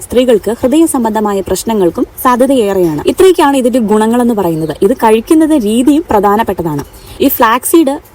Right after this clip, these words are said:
ഓയിലായിട്ട് നമുക്ക് ലഭിക്കും ട്ടോ. ഇത് സാലഡിലും നമ്മളെ ഫുഡിലും ഒക്കെ ചേർത്ത് കഴിക്കുകയും ചെയ്യാം. മാത്രമല്ല,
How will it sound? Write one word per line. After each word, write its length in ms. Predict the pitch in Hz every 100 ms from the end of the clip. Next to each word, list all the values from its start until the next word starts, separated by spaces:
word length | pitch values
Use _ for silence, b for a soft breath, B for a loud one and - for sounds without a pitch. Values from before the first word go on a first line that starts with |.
| - 233
ഓയിലായിട്ട് 460 | 269 320 247 233 220
നമുക്ക് 200 | 185 196
ലഭിക്കും 280 | 160 151 160
ട്ടോ. 80 | 156 151
ഇത് 80 | 190 220
സാലഡിലും 540 | 226 185 208 220 220 180 185
നമ്മളെ 180 | 180 202 -
ഫുഡിലും 400 | 180 208 208 - 196
ഒക്കെ 140 | - -
ചേർത്ത് 280 | 214 220 -
കഴിക്കുകയും 380 | 185 160 175 226
ചെയ്യാം. 180 | 151 139 - B B B
മാത്രമല്ല, 400 | 220 311 269 226